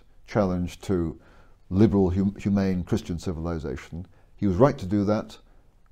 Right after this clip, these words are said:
uh, and the empire exhausted itself in, in fighting that. So that has to say something good about what the empire had become.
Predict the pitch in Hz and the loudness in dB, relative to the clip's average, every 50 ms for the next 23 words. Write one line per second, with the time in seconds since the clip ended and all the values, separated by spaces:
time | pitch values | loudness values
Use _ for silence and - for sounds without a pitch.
0 | - - 98 98 98 - - - 104 104 104 101 101 95 98 104 110 120 120 110 | -8 -4 -2 -2 -2 -2 -2 -2 -2 0 0 2 2 2 4 4 4 4 4 4
1 | - 110 107 107 104 95 82 110 110 107 - - 92 92 - - - 101 87 82 | 4 4 4 4 4 2 4 4 4 4 2 -2 -2 -2 -2 -2 -2 -2 -2 -2
2 | - 95 85 82 - - 85 82 - 95 90 82 78 85 80 80 82 85 73 - | -4 -6 -8 -8 -8 -10 -10 -8 -4 -2 -2 -2 -2 -4 -6 -6 -6 -6 -6 -6
3 | - - - - 113 98 - - - - - - 131 135 135 120 156 143 - 139 | -10 -8 -2 0 0 0 0 -6 -18 -12 -2 2 4 4 4 4 0 2 2 4
4 | - 156 135 127 - 135 123 117 120 113 107 101 127 123 110 101 104 104 - - | 6 8 6 8 6 4 4 4 4 4 6 8 8 8 8 6 2 -4 -8 -14
5 | - - - - - - - - 107 98 90 107 101 101 101 - 110 110 - 110 | -18 -20 -20 -20 -20 -18 -8 -4 -4 0 2 2 2 2 0 0 -2 0 2 2
6 | 104 101 98 - 101 92 92 82 - 85 - - 98 76 64 64 | 2 2 2 2 2 2 0 0 -4 -4 -2 -2 -2 -2 -2 -8